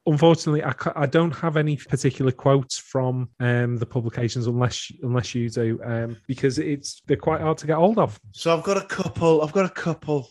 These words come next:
Speaker 2: So from the Rolling Stone at the time, Jason Cohen said, "The opener, With No Shoes, is all hungrily exuberant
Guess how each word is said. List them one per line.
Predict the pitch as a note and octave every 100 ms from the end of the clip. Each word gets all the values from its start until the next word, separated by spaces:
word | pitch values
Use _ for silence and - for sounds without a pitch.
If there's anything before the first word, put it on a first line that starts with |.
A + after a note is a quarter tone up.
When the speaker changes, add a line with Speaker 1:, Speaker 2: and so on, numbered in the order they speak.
| _ _
Speaker 2:
So | - D3
from | D3+
the | D3+
Rolling | D3+ D#3+ D#3+
Stone | D#3 - - D3 C#3+ C3+ A#2 -
at | C3+
the | C#3
time, | - C3+ C3 B2
Jason | C#3 C#3+ - C3+ -
Cohen | D3+ D3 C#3+ C3 A2+
said, | - C#3+ B2+ G2
"The | B2
opener, | C#3 D3 D3 C#3
With | C3+ C#3+
No | C3 B2+
Shoes, | B2 - E3 F3+ F#3+ - - - - - -
is | - A#2+ -
all | E3 F3 E3+ D#3+ -
hungrily | - - G3 G#3+ E3 D#3 B2
exuberant | B2 A2 A#2+ D#3+ C#3+ C3+